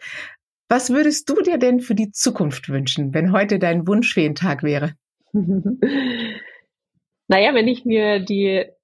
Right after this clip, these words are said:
Speaker 2: nächste Generation so anschaue, was sie an Ideen und Engagement mitbringt, ich würde mir einfach wünschen, dass damit richtig Momentum geschaffen werden kann, also für die Gesellschaft, dass Dinge ins Rollen kommen und dass wir in einen Optimismus auch kommen, Dinge verändern zu können.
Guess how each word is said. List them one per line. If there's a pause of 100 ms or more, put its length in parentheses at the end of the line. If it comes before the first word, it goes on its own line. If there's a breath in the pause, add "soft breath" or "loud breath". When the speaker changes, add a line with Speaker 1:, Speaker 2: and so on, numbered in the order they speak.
(380)
Speaker 2:
nächste
Generation
so
anschaue,
was
sie
an
Ideen
und
Engagement
mitbringt,
ich
würde
mir
einfach
wünschen,
dass
damit
richtig
Momentum
geschaffen
werden
kann,
also
für
die
Gesellschaft,
dass
Dinge
ins
Rollen
kommen
und
dass
wir
in
einen
Optimismus
auch
kommen,
Dinge
verändern
zu
können.